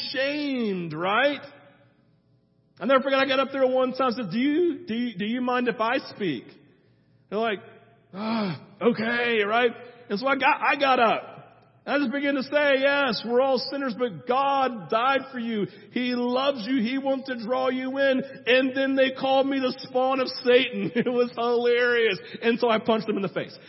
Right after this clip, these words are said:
And so, no, that's what I was thinking. I'm like, "Ah," right? I was heartbroken in the moment. I'll never forget, literally one of my good friends, James Michael, like, one day, he tried to talk to them, and they started walking off.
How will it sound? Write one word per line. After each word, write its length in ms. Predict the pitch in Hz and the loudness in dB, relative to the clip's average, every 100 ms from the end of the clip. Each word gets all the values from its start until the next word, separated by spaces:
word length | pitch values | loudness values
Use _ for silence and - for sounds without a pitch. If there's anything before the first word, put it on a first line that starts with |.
| - 254 | -8 0
And 160 | 277 | 0
so, 400 | 277 294 277 247 196 147 - - - - - | 2 2 4 2 0 -4 -14 -20 -20 -20 -10
no, 280 | 330 392 302 | -2 2 4
that's 120 | 311 | 4
what 80 | 311 | 4
I 80 | 302 | 4
was 120 | 294 - | 4 0
thinking. 260 | 339 294 | -2 0
I'm 80 | 269 | -2
like, 180 | 254 247 - 359 | 0 -2 -6 -8
"Ah," 500 | 370 381 370 320 262 | -6 -4 -4 -4 -4
right? 240 | 277 330 - - | -4 -6 -8 -14
I 120 | 302 311 | -4 -2
was 120 | 277 | 0
heartbroken 600 | 277 359 - 294 285 269 | 0 0 0 -2 0 -4
in 60 | |
the 60 | 254 | -4
moment. 480 | 247 254 302 285 - - - - _ _ - | -2 0 0 -2 -6 -10 -20 -20 _ _ -16
I'll 120 | 190 233 | -8 -4
never 180 | 269 | -2
forget, 400 | - 247 190 254 - - - | -2 -4 4 4 4 -2 -10
literally 260 | 233 262 240 | -4 0 0
one 60 | |
of 80 | 233 | -2
my 100 | 208 | -2
good 80 | 233 | -2
friends, 240 | 247 233 190 | -2 -2 -2
James 200 | 233 190 | -4 -2
Michael, 420 | 214 226 220 202 | -4 -4 -2 0
like, 200 | 196 185 | 0 -2
one 200 | 220 226 | -4 0
day, 360 | 226 226 202 147 - - | 0 2 2 0 -12 -6
he 180 | 233 233 | -2 0
tried 160 | 254 | -2
to 80 | 240 | -4
talk 340 | 160 254 269 - | -2 -2 -2 -4
to 80 | |
them, 120 | 180 165 | -2 -2
and 80 | |
they 40 | 170 | -2
started 220 | 214 202 | -2 0
walking 360 | 202 214 196 196 | 0 0 0 -2
off. 300 | 226 185 | 0 -2